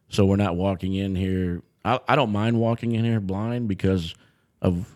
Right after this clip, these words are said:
what I do and how I do it. They're gonna tell me what's going on anyway. Um, so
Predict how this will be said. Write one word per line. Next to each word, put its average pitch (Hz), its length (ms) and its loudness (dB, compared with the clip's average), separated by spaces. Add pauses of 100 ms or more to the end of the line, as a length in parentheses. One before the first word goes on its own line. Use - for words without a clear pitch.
(100)
what 98 180 4
I 101 160 4
do 98 340 4
and 90 80 2
how 95 200 2
I 98 100 2
do 104 280 2
it. 104 140 -4 (100)
They're 101 100 4
gonna 107 160 4
tell 98 220 0
me 92 120 0
what's 87 220 -2
going 87 240 -2
on 82 140 -2
anyway. 85 440 0 (680)
Um, 90 400 2 (460)
so 101 520 2